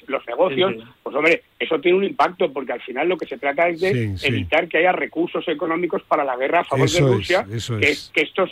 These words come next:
Speaker 1: mi-, multimillonarios
Speaker 2: Sí, sí, sí.
Speaker 1: podrían estar
Speaker 2: Y aquí
Speaker 1: apostando, ¿no?
Speaker 3: Y
Speaker 2: Hombre,
Speaker 3: que
Speaker 2: sí, sí, aquí la, la única historia es que evidentemente, eh, Boris Johnson se apunta el, el tanto este de "yo soy el más,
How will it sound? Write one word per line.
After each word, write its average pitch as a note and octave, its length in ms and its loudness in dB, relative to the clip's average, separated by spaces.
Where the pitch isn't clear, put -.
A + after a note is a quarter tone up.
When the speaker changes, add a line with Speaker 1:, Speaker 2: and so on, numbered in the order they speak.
Speaker 1:
mi-, E3 280 0
multimillonarios D#3+ 680 4
Speaker 2:
Sí, C3 40 6
sí, C3+ 60 4
sí. C3+ 60 2
Speaker 1:
podrían D#3+ 300 0
estar F3 240 2
Speaker 2:
Y - 40 6
aquí B2+ 280 -2
Speaker 1:
apostando, F#3+ 320 -2
¿no? - 60 -10
Speaker 3:
Y D#3+ 200 2
Speaker 2:
Hombre, D3+ 260 4
Speaker 3:
que E3 140 -2
Speaker 2:
sí, - 80 -10
sí, C3 60 -6
aquí D3 480 -2
la, A#2 220 0
la A2+ 180 0
única C3 320 4
historia D3 460 4
es C#3+ 160 -2
que D3 80 2
evidentemente, C3 1000 0
eh, G#2+ 80 -12
Boris A#2 300 -6
Johnson C3+ 600 -2
se A#2 80 -4
apunta B2 840 2
el, A#2+ 280 -2
el A#2+ 200 -4
tanto C3 400 2
este C#3 380 0
de A#2 480 -4
"yo A#2+ 160 -4
soy B2 280 -2
el A#2+ 140 -2
más, B2 540 4